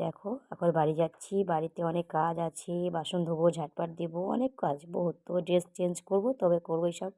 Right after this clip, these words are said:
তো দেখো, তো finally বাড়ি চলে এসেছি।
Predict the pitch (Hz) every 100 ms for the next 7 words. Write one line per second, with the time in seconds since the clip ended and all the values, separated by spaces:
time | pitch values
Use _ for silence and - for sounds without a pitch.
0 | _ _ _ _ _ _ _ _ _ _
1 | _ _ _ _ _ _ - 165 160 160
2 | 165 - 208 233 _ _ _ _ _ _
3 | _ _ _ _ _ _ _ _ _ _
4 | 190 - 170 175 175 175 170 175 170 220
5 | 233 226 240 226